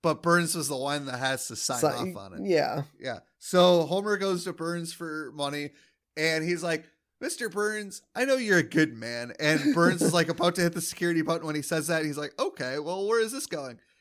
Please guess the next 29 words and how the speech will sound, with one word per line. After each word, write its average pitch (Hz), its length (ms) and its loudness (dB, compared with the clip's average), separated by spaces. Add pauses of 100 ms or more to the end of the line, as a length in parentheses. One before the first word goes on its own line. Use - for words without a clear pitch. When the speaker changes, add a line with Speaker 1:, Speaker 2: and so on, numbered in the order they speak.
(380)
Speaker 1:
Uh, 185 240 0
"I 311 120 6
have 339 100 0
a 214 80 4
dog, 175 260 8
and 180 140 10
Speaker 2:
Dog. - 160 6
Speaker 1:
he - 60 0
needs - 120 0
this," 269 220 6
Speaker 2:
<laughs> - 200 2
Speaker 1:
and, 208 440 6 (240)
and, - 0 - (400)
and 180 320 0
Burns 208 260 2
just 190 260 -6 (120)
furiously 196 560 -2
hits 180 240 2
the 175 80 -4
security 170 520 0
button, 165 500 -4 (300)
and 156 160 -2
the 151 80 -4
security 170 460 -2
comes 165 300 -4
in, 156 100 0
and 147 80 -4
Homer 147 220 -4
goes, 143 200 -6